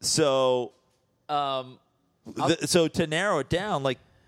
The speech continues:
Speaker 1: playing in the World Series or playing in the playoffs or
Speaker 2: Yeah.
Speaker 1: being on a fucking really good team, it helps.
Speaker 2: Yeah.
Speaker 1: Like, I'm not gonna lie, Mike Trout is on my Dude of the Year nominations
Speaker 2: I feel like
Speaker 1: list.
Speaker 2: it was always gonna be on your Dude
Speaker 1: Right.
Speaker 2: of the Year.
Speaker 1: Yeah.
Speaker 2: Yeah.
Speaker 1: But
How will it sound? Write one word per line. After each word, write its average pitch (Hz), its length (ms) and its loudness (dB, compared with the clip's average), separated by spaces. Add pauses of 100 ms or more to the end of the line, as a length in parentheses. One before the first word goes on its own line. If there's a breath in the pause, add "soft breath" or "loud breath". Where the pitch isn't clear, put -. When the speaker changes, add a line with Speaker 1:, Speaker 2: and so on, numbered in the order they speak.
Speaker 1:
playing 196 380 -2
in 196 80 -4
the 196 60 -2
World 196 260 -2
Series 185 440 -2
or 113 60 -2
playing 180 300 -2
in 185 60 -4
the 180 60 -2
playoffs 165 640 -2
or 123 120 2
Speaker 2:
Yeah. 175 80 -2
Speaker 1:
being 165 200 -2
on 180 120 0
a 165 80 0
fucking 160 340 -2
really 156 240 0
good 151 160 -4
team, 170 300 -2 (340 soft breath)
it 127 140 2
helps. - 480 0
Speaker 2:
Yeah. 117 220 -4 (180)
Speaker 1:
Like, 131 240 2
I'm 139 80 0
not 151 180 2
gonna 143 140 -4
lie, 143 280 2
Mike 117 220 -2
Trout 131 280 2
is 113 100 0
on 120 160 0
my 110 140 2
Dude 117 260 2
of 110 60 -2
the 107 80 -2
Year 117 360 0 (420)
nominations 123 720 0
Speaker 2:
I - 20 -2
feel 117 60 -2
like 98 160 2
Speaker 1:
list. 110 100 -2
Speaker 2:
it - 20 -2
was 107 140 -8
always 98 340 -4
gonna 98 200 -12
be 92 180 -8
on 90 140 -10
your 92 100 -12
Dude 90 140 -8
Speaker 1:
Right. 170 120 2
Speaker 2:
of - 40 -8
the 92 60 -8
Year. 92 260 -8
Speaker 1:
Yeah. 196 260 -2 (120)
Speaker 2:
Yeah. 98 220 -8 (240)
Speaker 1:
But 127 360 0